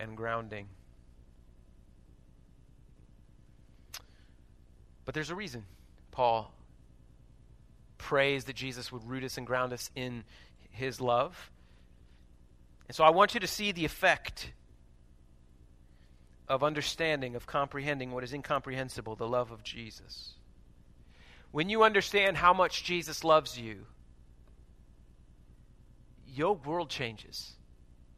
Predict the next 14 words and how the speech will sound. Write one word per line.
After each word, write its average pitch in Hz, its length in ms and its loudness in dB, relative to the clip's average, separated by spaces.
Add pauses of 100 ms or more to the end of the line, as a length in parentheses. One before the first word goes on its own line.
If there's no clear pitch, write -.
(960)
Every 185 360 4
paradigm 127 640 2
changes. - 680 -16 (1300)
Your 202 200 8
entire 196 300 6
approach - 680 0
to 165 160 -2
everything 131 420 -4
changes. - 640 -12 (1900)
You 180 160 -4
become, 160 600 6 (2000)
when 165 140 -2
you 254 100 -2
have 202 400 12